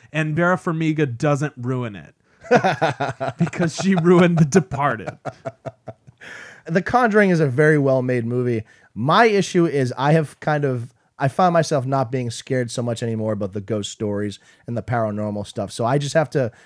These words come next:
Speaker 2: appreciate them as movies. And The Conjuring is one where it's just a legitimately good movie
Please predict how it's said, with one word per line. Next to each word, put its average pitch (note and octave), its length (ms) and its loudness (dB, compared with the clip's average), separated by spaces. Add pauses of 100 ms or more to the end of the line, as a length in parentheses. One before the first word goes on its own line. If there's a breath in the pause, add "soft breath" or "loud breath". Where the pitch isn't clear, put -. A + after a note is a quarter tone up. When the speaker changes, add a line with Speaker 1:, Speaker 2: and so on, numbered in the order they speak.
(160 soft breath)
Speaker 2:
appreciate B2 580 -4
them A#2 160 -4
as G2+ 140 -6
movies. B2 400 -2
And B2 120 -8
The A2 60 -4
Conjuring C3 460 -2
is G#2 100 -4
one A2+ 240 -6
where G2+ 120 -6
it's F#2+ 100 -12
just A2+ 180 -10
a G#2 40 -4
legitimately G2+ 580 -6
good F2+ 260 -10
movie F2 420 -10